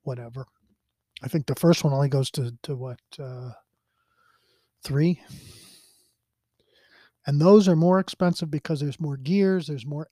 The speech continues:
everything to regulate it. It's gotta run right. So when you see those, those are cool. Here's a big date one. Haven't seen mine. Mine, and you don't see. I see a lot of turbines. I'm in the four thousand range,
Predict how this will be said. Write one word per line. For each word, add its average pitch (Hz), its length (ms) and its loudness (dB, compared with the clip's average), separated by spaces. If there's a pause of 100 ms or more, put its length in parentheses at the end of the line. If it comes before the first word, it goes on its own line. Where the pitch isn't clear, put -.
(100)
everything 185 440 -2
to 151 520 -6
regulate 160 540 -4
it. 175 160 -6
It's 151 160 -10
gotta 156 180 -6
run 147 200 -8
right. 151 280 -8
So - 200 -16
when 139 160 -12
you 147 80 -12
see 226 240 -6
those, 180 200 -2
those 165 160 -6
are 151 60 -6
cool. 123 300 -12
Here's 143 180 -10
a - 20 -10
big 165 220 -6
date 185 220 -4
one. 180 360 -6 (500)
Haven't 208 280 0
seen 240 200 0
mine. 196 460 0
Mine, 190 440 -4
and 196 300 -4
you 202 200 -4
don't 196 240 -6
see. 196 240 -4
I 135 80 -6
see - 160 -12
a 120 80 -12
lot 143 240 -6
of 214 80 -4
turbines. 160 600 -2
I'm 151 140 -6
in 151 60 -8
the 147 80 -10
four 185 260 -4
thousand 175 420 -6
range, 170 480 -4